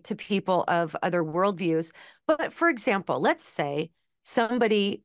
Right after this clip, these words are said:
was raised in a very legalistic sect of Christianity that had a lot of unbiblical teachings. Okay, and let's say they grow up and they go, "You know, I'm gonna question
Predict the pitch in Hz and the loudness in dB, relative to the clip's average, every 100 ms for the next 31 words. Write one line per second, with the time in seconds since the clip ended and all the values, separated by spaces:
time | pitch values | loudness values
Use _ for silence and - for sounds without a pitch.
0 | - 196 185 185 175 170 165 165 - - | -2 0 0 0 4 4 4 -2 -8 -14
1 | - 208 196 185 180 - - 175 165 160 | -6 2 2 2 0 -4 -2 0 2 2
2 | 160 151 - 208 233 202 196 170 185 180 | -2 -2 0 2 2 0 -4 -4 -2 -2
3 | - - 175 165 - _ _ _ _ _ | -4 -4 -2 -2 -10 _ _ _ _ _
4 | _ _ _ _ _ - - 240 233 - | _ _ _ _ _ -12 -4 0 0 -4
5 | - 185 - 180 - 185 170 160 165 160 | -4 -4 -2 -4 -2 0 0 2 0 0
6 | - 190 180 175 180 180 - 180 180 175 | 0 0 2 2 2 0 -4 -2 -2 -2
7 | 175 165 165 165 - 165 - - - - | -4 -4 -6 -6 -2 -4 -2 -8 -8 -10
8 | - _ _ _ _ _ - 190 202 196 | -10 _ _ _ _ _ -4 0 2 2
9 | - 202 247 - - 190 175 202 226 269 | 2 4 2 2 0 2 2 0 2 2
10 | 190 170 - 165 185 180 185 175 170 226 | 2 2 0 -2 0 0 0 0 0 0
11 | 262 - 240 285 254 - - 208 208 - | 0 -2 -2 -2 -4 -6 -2 -2 -2 -6
12 | 180 156 147 | -2 -2 -2